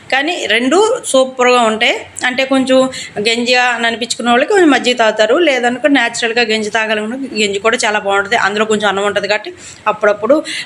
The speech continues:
ఆ, గంజి కూడా కొంచెం అన్నం తిన్నాం కాబట్టి పిల్లలకి గమ్ముని ఆకలి తీరినట్టు గట్రా ఉంటుంది. ఇంతట్లో వాళ్ళు ఏంటంటే పూర్వకాలం పెద్దోళ్ళు పని అవ్వక ఇలా చేసేవారేమో, కానీ కలర్ చూస్తే సూపర్ అంటే సూపర్ ఉంది. మనం టేస్టింగ్ చేసాం, మనమే చెప్పాలనుకున్న విషయాన్ని.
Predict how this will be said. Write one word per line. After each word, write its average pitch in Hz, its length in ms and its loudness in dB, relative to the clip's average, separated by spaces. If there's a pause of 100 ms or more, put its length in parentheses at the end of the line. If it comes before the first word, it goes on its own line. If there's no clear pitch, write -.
ఆ, 190 360 2
గంజి 208 180 -2
కూడా 214 220 2
కొంచెం 214 280 0
అన్నం 202 180 -2
తిన్నాం 202 320 -2
కాబట్టి 208 180 -4
పిల్లలకి 208 640 -2 (380)
గమ్ముని 214 320 2
ఆకలి 196 300 -2
తీరినట్టు 208 440 -2
గట్రా 202 280 -2
ఉంటుంది. 190 240 -2
ఇంతట్లో 214 340 0
వాళ్ళు 185 200 2 (160)
ఏంటంటే 269 360 0
పూర్వకాలం 233 360 2
పెద్దోళ్ళు 262 400 2
పని 262 220 0
అవ్వక 262 200 0
ఇలా 294 340 0
చేసేవారేమో, 269 720 2 (300)
కానీ 233 240 0
కలర్ 208 460 -4
చూస్తే 214 160 -4
సూపర్ 208 480 -4
అంటే 208 180 -2
సూపర్ 208 260 -2
ఉంది. 202 180 0
మనం 214 260 0
టేస్టింగ్ 208 380 -2
చేసాం, 226 240 -2
మనమే 190 200 -2
చెప్పాలనుకున్న 220 640 -2
విషయాన్ని. 214 500 0